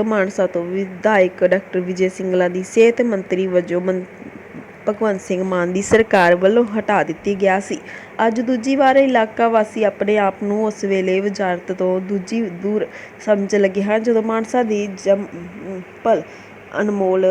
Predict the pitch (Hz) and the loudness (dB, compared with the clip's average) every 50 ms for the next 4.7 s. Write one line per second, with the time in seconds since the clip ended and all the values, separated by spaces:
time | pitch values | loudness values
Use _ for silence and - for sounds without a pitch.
0 | 196 202 196 202 196 190 190 190 190 185 175 170 170 175 180 180 180 185 208 214 | 0 0 2 0 0 0 0 -2 -2 -2 -2 -2 -4 -4 -4 -6 -6 -6 -6 -2
1 | - 214 196 180 180 185 185 190 214 214 220 214 208 202 202 - 214 233 214 202 | -2 -2 -2 0 -2 -4 -2 -2 -4 -6 -4 -4 -6 -6 -6 -6 -8 -6 -4 -4
2 | 190 196 202 202 220 - 208 190 165 160 165 - - 190 196 196 208 220 208 - | -4 -4 -4 -6 -4 -2 -2 -2 -2 -2 -6 -6 -4 -4 -2 -2 0 -2 -2 -2
3 | - 180 185 180 - - 185 180 180 180 180 185 180 202 202 196 196 190 190 185 | -2 -6 -8 -6 -4 -4 -4 -2 -2 -4 -4 -4 -4 -2 -2 -2 -2 0 0 0
4 | 185 190 196 196 185 196 202 208 226 233 233 220 214 214 | 0 0 0 -2 -2 -2 -2 -2 -2 -4 -4 -4 -4 -4